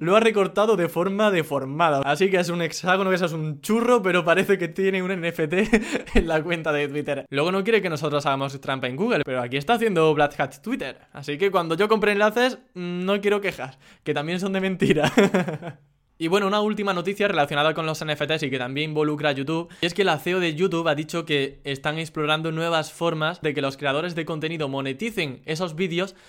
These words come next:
y no solamente con las opciones que tenemos actualmente, sino con las nuevas tecnologías emergentes. ¿Esto qué quiere decir? Pues todo esto del blockchain, de los N F Ts, de las criptos, al fin y al cabo,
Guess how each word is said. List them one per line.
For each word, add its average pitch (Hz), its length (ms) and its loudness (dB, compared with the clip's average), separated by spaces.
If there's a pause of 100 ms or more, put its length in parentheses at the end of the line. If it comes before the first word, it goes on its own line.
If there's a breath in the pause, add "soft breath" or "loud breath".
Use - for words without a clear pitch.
(220 loud breath)
y 180 140 -2
no 214 80 0
solamente 214 400 0
con 208 120 -2
las 175 140 -2
opciones 175 380 -6
que 139 100 -4
tenemos 156 320 -6
actualmente, 170 680 -4 (280 loud breath)
sino 175 300 -2
con 170 160 -4
las 160 140 -2
nuevas 226 280 -2
tecnologías 175 760 -2
emergentes. 135 880 -4 (360 loud breath)
¿Esto 196 380 -2
qué 180 120 -4
quiere 180 160 0
decir? 180 300 0
Pues 131 200 -4
todo 151 220 2
esto 147 220 -2
del 139 120 -2
blockchain, 180 800 0
de 147 80 0
los 135 180 -4
N 143 140 -6
F 135 220 -4
Ts, 160 540 -2
de 139 120 -4
las 123 180 -6
criptos, 165 460 -4
al 131 120 -6
fin 147 120 -8
y 143 60 -4
al 131 120 -4
cabo, 160 380 2